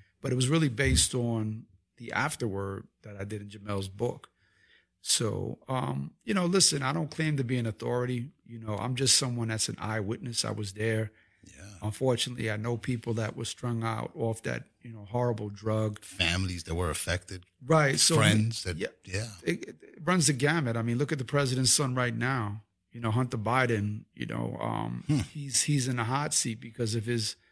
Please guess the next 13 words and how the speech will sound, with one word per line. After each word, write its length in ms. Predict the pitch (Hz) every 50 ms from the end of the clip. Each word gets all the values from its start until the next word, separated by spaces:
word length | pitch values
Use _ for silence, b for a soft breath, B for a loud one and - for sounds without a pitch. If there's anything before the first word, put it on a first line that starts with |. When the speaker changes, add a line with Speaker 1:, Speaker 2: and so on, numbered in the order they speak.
| b b b b b _
Speaker 1:
addiction 480 | 104 104 107 113 120 110 - - 117 110
to 60 | 104
drugs. 640 | 101 101 101 113 147 175 - 62 117 113 110 - - -
I 40 |
mean, 140 | 117 113 113
this 140 | 113 110 -
guy 160 | - 127 113
was 160 | 110 110 110
smoking 400 | - - 135 120 113 107 - 110
crack 320 | - - 123 123 120 113 -
himself, 500 | 127 117 117 - - 135 147 156 139 -
a 80 | 113
privileged 680 | 98 - - 135 123 117 123 127 123 120 113 - - -